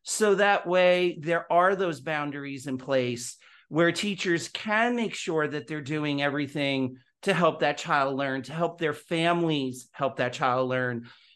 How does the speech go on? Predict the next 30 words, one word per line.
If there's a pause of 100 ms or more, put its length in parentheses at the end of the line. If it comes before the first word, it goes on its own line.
(120)
but
not
to
the
point
where
the
teacher
wants
to
jump
out
of
a
window (340)
and
sacrifices
their
home
life,
their
family
life, (300)
their
own
children's
learning
and
education,
right?